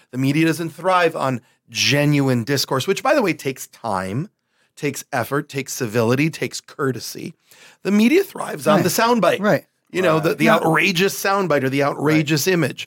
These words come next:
Speaker 3: I broke my
Speaker 1: And so
Speaker 3: back.
Speaker 1: that's what's put out there.
Speaker 2: Well, I mean, I hear you, and I get that. I get the fact that people have to tune in for ratings to go up. So the more crazy the story, people are watching, right?
Speaker 3: Right.
Speaker 2: But
Speaker 3: Well,
Speaker 2: what
Speaker 3: well, when there's an accident on the side of the road, what do we do?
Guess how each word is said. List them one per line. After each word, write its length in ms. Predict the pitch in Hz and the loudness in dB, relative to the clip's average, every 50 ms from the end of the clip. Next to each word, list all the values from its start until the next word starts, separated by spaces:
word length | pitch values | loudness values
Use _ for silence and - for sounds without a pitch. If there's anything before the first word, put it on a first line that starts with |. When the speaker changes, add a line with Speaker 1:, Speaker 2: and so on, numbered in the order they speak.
| - _ _ | -18 _ _
Speaker 3:
I 20 | |
broke 200 | - 110 107 - | -14 -14 -12 -10
my 60 | - | -8
Speaker 1:
And 80 | 143 139 | -6 -2
so 80 | - 160 | -2 0
Speaker 3:
back. 60 | 143 | 0
Speaker 1:
that's 220 | 156 170 165 - | 0 0 -2 -4
what's 120 | 156 - - | -6 -8 -6
put 180 | - 160 139 | -4 -4 -2
out 200 | 131 131 139 - | -2 -2 -2 -6
there. 180 | 113 113 - _ - | -10 -16 -16 _ -4
Speaker 2:
Well, 140 | 160 170 - | -2 0 0
I 80 | 160 160 | 2 2
mean, 160 | 165 170 180 | 4 4 4
I 140 | 196 220 262 | 4 4 4
hear 280 | 202 - 151 165 175 202 | 4 4 4 4 6 6
you, 340 | 165 123 120 110 - - - - | 4 4 2 2 -2 -6 -6 -2
and 120 | 131 135 135 | 0 2 2
I 80 | 135 127 | 2 2
get 320 | 107 131 147 180 - - | 2 2 2 2 2 0
that. 200 | 127 110 101 101 | -2 0 0 2
I 100 | 127 139 | 2 2
get 240 | 131 123 147 151 - | 2 2 2 0 0
the 60 | - | -2
fact 360 | 127 - 143 143 143 135 - - | -4 -2 0 0 0 0 -2 -2
that 260 | 139 135 135 131 _ _ _ _ _ _ _ - | 0 0 0 -2 _ _ _ _ _ _ _ -2
people 240 | 156 165 - 156 | -2 0 0 2
have 120 | 143 147 - | 0 0 0
to 60 | 139 | -4
tune 240 | 131 - 160 151 143 | -6 0 2 4 4
in 300 | 143 139 143 165 165 143 _ | 4 4 4 2 0 -4 _
for 140 | - 135 | -2 0
ratings 300 | 131 135 139 139 143 131 - | 2 4 4 4 4 2 2
to 80 | 143 | 2
go 160 | 123 127 123 143 | 2 4 4 6
up. 240 | 160 131 - - _ _ _ _ _ - | 4 4 2 -2 _ _ _ _ _ -6
So 160 | - 156 147 | -2 0 2
the 80 | 139 | 4
more 200 | 139 139 143 135 | 4 4 4 2
crazy 540 | - - - - 147 151 156 165 151 139 151 127 | 0 -2 -4 0 2 4 4 4 4 4 2 2
the 80 | 131 | 0
story, 580 | 123 - - 151 151 180 262 254 131 147 147 - _ _ _ _ _ | -2 -2 -2 0 2 4 4 4 4 2 0 -2 _ _ _ _ _
people 220 | - 147 131 143 147 | -4 -2 0 2 2
are 40 | 156 | 4
watching, 360 | 165 165 147 131 - 104 107 | 4 4 2 0 -2 -6 -2
right? 200 | 113 131 143 156 | 0 2 2 0
Speaker 3:
Right. 140 | 110 104 - _ _ _ - | 0 -6 -16 _ _ _ -2
Speaker 2:
But 180 | 151 147 - | 0 0 0
Speaker 3:
Well, 140 | 156 160 156 | 2 2 4
Speaker 2:
what 140 | 165 202 170 | 4 4 4
Speaker 3:
well, 120 | 175 175 | 2 0
when 100 | 170 160 170 | 0 -2 -2
there's 140 | 160 131 151 | -2 -2 -2
an 40 | 156 | -2
accident 460 | 170 190 185 - - 143 135 135 139 | -2 -4 -4 -6 -8 -6 -4 -2 -2
on 100 | 135 139 | -2 -2
the 80 | 139 | -4
side 160 | 127 - 139 135 | -4 -2 -2 -2
of 60 | 135 | 0
the 80 | 135 | 0
road, 100 | 160 160 131 | -2 -2 -2
what 80 | 127 | -2
do 60 | 127 127 | -2 -2
we 100 | 131 127 | -2 -2
do? 260 | 165 185 135 - | -2 -2 -2 -2